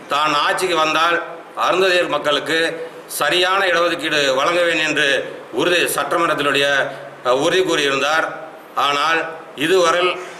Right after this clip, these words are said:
தமிழக முதலமைச்சர் அவர்கள் மௌனம் சாதித்து வருகிறார்கள். தமிழக மக்கள், அருந்ததியர் மக்கள் வந்து ஒண்டிவீரன் அவர்களுக்கு மணிமண்டபம், குதிரையிலே செல்லுகின்ற உருவத்திலே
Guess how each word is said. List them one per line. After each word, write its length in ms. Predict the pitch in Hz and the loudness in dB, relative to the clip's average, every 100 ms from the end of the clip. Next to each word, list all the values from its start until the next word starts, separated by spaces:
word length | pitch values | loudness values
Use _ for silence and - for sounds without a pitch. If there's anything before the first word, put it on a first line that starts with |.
| - - 156 | -16 -8 -2
தமிழக 320 | 165 180 170 | 0 2 2
முதலமைச்சர் 520 | 151 156 175 170 147 | 2 0 0 0 0
அவர்கள் 420 | 139 135 139 127 - - - - - - - - - | 0 0 0 -2 -6 -14 -18 -18 -18 -18 -20 -20 -12
மௌனம் 380 | 117 147 185 185 | -2 0 2 2
சாதித்து 340 | 160 156 151 143 | 2 0 0 0
வருகிறார்கள். 720 | 135 131 131 139 160 151 - - - - - - - - - - - | 0 2 2 2 0 -2 -6 -14 -18 -20 -20 -20 -20 -20 -20 -14 -4
தமிழக 500 | 147 190 185 170 139 | 0 2 2 2 2
மக்கள், 340 | 139 147 151 | -2 -2 -4
அருந்ததியர் 640 | 151 - 147 180 185 170 | -4 -2 0 2 2 2
மக்கள் 280 | 143 135 139 | 0 0 0
வந்து 420 | 135 139 160 165 - - - - - - - - - 110 | 0 0 0 0 -2 -10 -14 -18 -20 -20 -20 -20 -14 -2
ஒண்டிவீரன் 500 | 143 180 196 190 180 | 2 4 4 2 2
அவர்களுக்கு 680 | 156 151 147 143 139 135 135 131 | 2 2 0 0 0 0 0 -2
மணிமண்டபம், 760 | 151 180 165 147 143 170 170 - - - - - - - - - | 0 0 0 0 0 0 -2 -4 -16 -18 -20 -20 -20 -20 -20 -4
குதிரையிலே 680 | 160 190 190 180 175 160 139 | 0 2 2 2 2 2 0
செல்லுகின்ற 480 | - 160 180 175 160 147 127 113 - - - - | 0 0 0 2 2 2 0 -2 -8 -16 -16 -6
உருவத்திலே 580 | 143 180 170 151 160 | 0 2 2 0 0